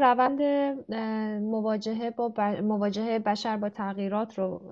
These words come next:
یک بررسی داشته باشیم، می‌بینیم که هر گونه تغییری در ابتدا با یک مخالفت، یک سینرژی جمعی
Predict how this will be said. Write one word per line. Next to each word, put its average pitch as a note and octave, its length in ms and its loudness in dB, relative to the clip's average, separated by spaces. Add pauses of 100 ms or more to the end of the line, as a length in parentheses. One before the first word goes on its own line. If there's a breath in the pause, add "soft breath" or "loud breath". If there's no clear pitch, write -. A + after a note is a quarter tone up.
(200)
یک G#3+ 240 -4
بررسی G3+ 560 -2
داشته G3 320 -4
باشیم، G3 320 -2
می‌بینیم A#3+ 400 -2
که A#3 120 -10
هر B3+ 300 0
گونه A#3 260 -4
تغییری G3+ 540 -4
در G3 300 0
ابتدا G3+ 460 -6
با G#3+ 160 -4
یک G#3+ 260 -4
مخالفت، G3+ 720 -4
یک G#3+ 140 -8
سینرژی G3 520 -4
جمعی G3 680 0